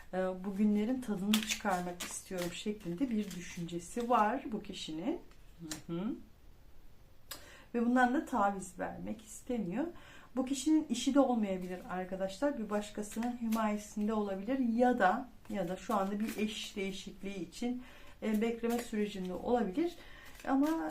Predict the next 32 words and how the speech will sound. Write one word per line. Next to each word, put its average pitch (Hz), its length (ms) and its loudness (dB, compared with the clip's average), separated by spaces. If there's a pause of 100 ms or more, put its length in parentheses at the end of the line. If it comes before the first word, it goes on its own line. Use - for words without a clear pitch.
e, 233 360 0
istediği, 294 460 0
arzu 285 320 8
ettiği 277 260 2
o 254 140 6
işe 262 280 -4
kavuşacak, 262 560 0
onu 220 180 0
söyleyeyim 175 460 -6
size. 190 500 -6 (340)
Hani, 190 160 -4
e, - 360 -10 (840)
hedefleri 285 560 6
var. - 400 -10 (240)
Öyle 233 140 8
diyeyim 165 360 2
size. 277 400 -6 (480)
Bu 214 260 0 (300)
deli 226 200 2
gibi 202 180 -2
akan 180 440 -2 (160)
kanın 185 380 0
içinde 208 600 -2 (320)
bir 285 60 -4
takım 269 280 6
hedefler 185 720 -2
var. 202 240 0
Bu 214 100 -2
hedeflere 202 460 -6
ulaşmak 196 580 -4
için, 262 380 0 (420)
e, 202 120 -2